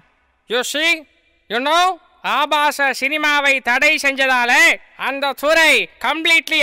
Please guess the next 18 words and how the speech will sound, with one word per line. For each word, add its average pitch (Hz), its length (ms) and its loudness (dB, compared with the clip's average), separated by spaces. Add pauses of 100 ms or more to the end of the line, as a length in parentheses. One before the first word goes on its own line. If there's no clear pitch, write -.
(140)
affected, 247 440 -2 (200)
கடுமையா 349 480 4 (100)
பாதிக்கப்பட்டுள்ளது. 240 720 -2 (480)
ஆபாச 294 400 0 (100)
சீரியல் 302 420 -2
தொலைக்காட்சியில 285 640 0 (360)
போடக்கூடாதுன்னு 294 760 0 (120)
தடை 285 260 0
விதிச்சதால 262 540 -2 (600)
பொம்மநாட்டி 302 540 0 (100)
எல்லாரும் 320 540 2
படுற 285 180 0 (120)
துயரத்தை 294 460 2 (300)
இந்த 277 120 -2 (140)
அரசு 320 260 0 (140)
உணரல. 302 280 2 (560)
அதே 294 180 4 (100)
போல 294 160 2